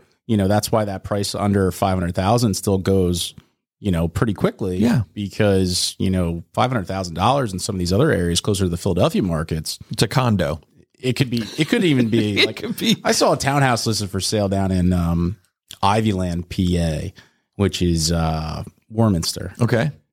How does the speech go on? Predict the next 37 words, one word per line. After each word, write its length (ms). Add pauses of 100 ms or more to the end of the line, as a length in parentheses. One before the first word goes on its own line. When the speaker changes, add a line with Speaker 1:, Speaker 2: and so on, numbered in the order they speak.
Speaker 1:
Nine 240
hundred 160
and 100
seventy-five 420
thousand 280
dollars 80
Speaker 2:
For 100
a 40
townhouse. 380
Speaker 1:
For 100
a 40
townhouse. 340
Speaker 2:
Yeah, 180
that's 580
just 180
Speaker 1:
It 80
looks 220
Speaker 2:
incredible. 100
Speaker 1:
like, 300
you 40
know, 140
like 180
the 80
Grande 320
ones 220
that 80
they 100
just 200
built 180
here 160
in 60
Speaker 2:
Yeah. 140
Speaker 1:
Rosemont, 280
which 160
are 40
beautiful. 540
Speaker 2:
Yes. 520